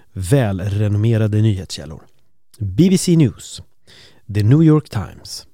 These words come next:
The Guardian, Reuters, C N N, The Wall Street Journal,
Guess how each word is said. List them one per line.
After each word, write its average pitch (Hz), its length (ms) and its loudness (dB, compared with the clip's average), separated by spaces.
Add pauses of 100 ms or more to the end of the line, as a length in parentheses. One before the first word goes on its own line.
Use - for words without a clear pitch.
(280)
The 139 100 4
Guardian, 135 500 0 (480)
Reuters, 127 760 -2 (200)
C 175 320 0
N 143 120 2
N, - 260 -8 (480)
The 95 60 -8
Wall 143 240 0
Street - 360 -2
Journal, 92 340 -4